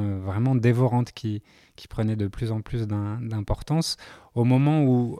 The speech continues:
à l'école, il a été, euh, mis de côté. Et, et, hum, mis de côté même de manière assez violente, puisque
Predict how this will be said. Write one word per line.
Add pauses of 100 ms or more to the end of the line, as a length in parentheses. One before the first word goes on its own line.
(120)
à
l'école,
il
a
été,
euh,
mis
de
côté. (640)
Et,
et,
hum, (220)
mis
de
côté
même
de
manière
assez
violente,
puisque